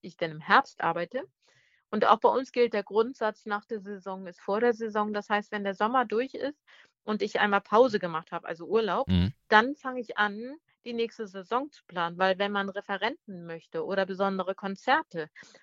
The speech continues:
Speaker 1: und wir im letzten Jahr wollten wir eben in Schweden pilgern, also ich mache auch solche besonderen Sachen.
Speaker 2: Mhm.
Speaker 1: Und das war schon 'ne bittere Erfahrung, 'n halbes Jahr Vorlauf für die Mülltonne gearbeitet zu haben.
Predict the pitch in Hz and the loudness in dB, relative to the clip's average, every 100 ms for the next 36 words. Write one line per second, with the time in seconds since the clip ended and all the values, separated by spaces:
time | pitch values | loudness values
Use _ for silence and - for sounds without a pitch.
0 | - 202 180 202 202 208 - 214 208 196 | -8 -6 0 2 4 2 2 4 6 8
1 | 208 214 196 196 196 185 196 - 208 214 | 4 4 0 -2 -6 -10 -12 -2 -2 0
2 | 202 196 202 214 233 262 294 359 208 185 | -4 -6 0 2 2 -2 -4 -6 -4 -4
3 | 196 196 190 185 190 190 226 233 233 233 | -6 -6 -6 -6 -6 -4 -4 -2 -2 -4
4 | 233 240 226 226 - 254 220 202 135 _ | -6 -6 -6 -8 -8 -2 4 4 4 _
5 | _ _ 220 226 254 269 254 - 247 214 | _ _ 4 4 6 6 6 4 -2 2
6 | 240 262 226 - 214 226 220 240 247 - | 0 0 -4 -4 -4 0 0 0 -4 -10
7 | - _ 214 214 226 254 254 - 226 240 | -20 _ -10 0 2 2 -2 -2 2 2
8 | 269 302 311 _ _ _ _ 240 247 247 | 0 -6 _ _ _ _ _ -8 -4 -2
9 | 247 247 _ _ _ _ _ _ 247 220 | -4 -6 _ _ _ _ _ _ -12 -4
10 | 233 240 208 165 165 - 165 165 160 - | -4 -4 -6 -10 -12 -14 -16 -18 -18 -12
11 | 170 160 180 220 | -10 -8 -10 -12